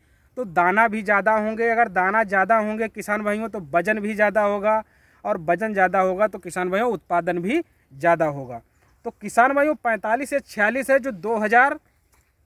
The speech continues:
तेईस चौबीस में जो इसका उत्पादन होगा, वो सबसे ज़्यादा होगा। वैसे तो इसका अगर उत्पादन की बात की जाए तो किसान भाइयों, एक एकड़ में बारह से पन्द्रह कुंटल जो है, उत्पादन होता है पैंतालीस से छियालीस का।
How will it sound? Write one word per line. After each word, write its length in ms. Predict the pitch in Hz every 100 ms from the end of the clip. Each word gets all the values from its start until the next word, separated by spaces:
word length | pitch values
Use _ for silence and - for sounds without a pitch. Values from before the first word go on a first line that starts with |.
| _ _ _ -
तेईस 280 | 226 269 -
चौबीस 360 | 240 247 247
में 120 | 269 247
जो 140 | 262
इसका 240 | 247 - 269
उत्पादन 500 | - - 214 240 247
होगा, 320 | 214 240 254 - _ _
वो 120 | 240
सबसे 360 | - 208 - 247
ज़्यादा 300 | 185 170 160
होगा। 340 | 135 123 117 _ _ _ _ 147
वैसे 420 | 185 220 - 285
तो 400 | - 202 311 302 - _ _
इसका 320 | 202 - 277 277
अगर 180 | 285
उत्पादन 520 | 269 - 233 220 262 240
की 120 | 269
बात 240 | 208 233 -
की 220 | 240 233
जाए 180 | 247 254
तो 100 | 269
किसान 320 | 220 233 240
भाइयों, 220 | 247 269 226
एक 260 | 254 254
एकड़ 260 | 247 202 240
में 200 | 247 269 - _ _
बारह 380 | 147 180 196 247
से 120 | - 262
पन्द्रह 420 | - 208 214 254
कुंटल 380 | 240 226 214 247
जो 140 | 220
है, 100 | 220
उत्पादन 460 | 240 - 208 196 220
होता 320 | 180 160 170 139
है 160 | 113 _ _ _ _ 208
पैंतालीस 440 | 202 214 240 226
से 80 | 254
छियालीस 460 | - 202 185 175 -
का। 180 | 139